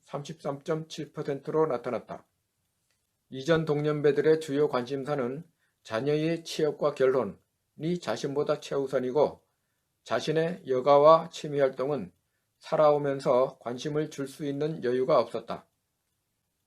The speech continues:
기업은 경영 상태나 주변 환경에 따라 계속적으로 인력 구조 조정을 실시한다. 당신이 무사히 정년퇴직할 시-, 확률은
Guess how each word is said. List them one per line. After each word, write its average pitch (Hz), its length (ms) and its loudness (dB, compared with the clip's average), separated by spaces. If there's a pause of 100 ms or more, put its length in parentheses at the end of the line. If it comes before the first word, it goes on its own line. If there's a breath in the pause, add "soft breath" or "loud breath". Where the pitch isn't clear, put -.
(140)
기업은 147 720 2 (260)
경영 151 360 -4
상태나 147 560 -2 (200)
주변 147 320 -4
환경에 147 440 -2
따라 143 440 4 (400)
계속적으로 160 720 2
인력 151 500 -2
구조 143 260 -2
조정을 143 440 0
실시한다. 113 680 -4 (840)
당신이 143 440 -4
무사히 151 560 0
정년퇴직할 151 840 -4
시-, - 180 -14 (120)
확률은 147 600 -4